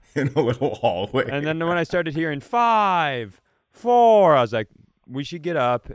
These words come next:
Speaker 2: and go upstairs and be like, 'Oh, I just missed it.'" What did,
Speaker 1: <laughs>
Speaker 2: what did Carson Daly have to say this year?
Speaker 1: <laughs> Yeah.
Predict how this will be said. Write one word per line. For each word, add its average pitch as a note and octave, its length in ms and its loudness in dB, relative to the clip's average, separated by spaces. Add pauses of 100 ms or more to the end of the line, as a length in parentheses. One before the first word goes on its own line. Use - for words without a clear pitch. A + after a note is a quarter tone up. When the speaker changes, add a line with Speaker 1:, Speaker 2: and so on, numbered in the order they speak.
Speaker 2:
and G#2+ 380 -10
go A2 160 -2
upstairs G#2+ 500 -8
and G#2+ 140 -12
be G#2+ 80 -8
like, A2+ 200 -8
'Oh, A3 520 -2
I G3+ 100 -6
just B3+ 260 -14
missed A#3 360 -12
it.'" F3+ 540 -6 (460)
What A#3+ 160 -2
did, A3 200 -4 (300)
Speaker 1:
<laughs> - 260 -20
Speaker 2:
what C4 160 2
did A#3 200 -2
Carson A#3 540 -2
Daly A3 420 -2
have G#3 260 -4
to G#3 120 -4
say A3 340 -4
this A3 360 -4
year? B2 580 -4
Speaker 1:
<laughs> - 40 -18 (1400)
Yeah. - 440 -4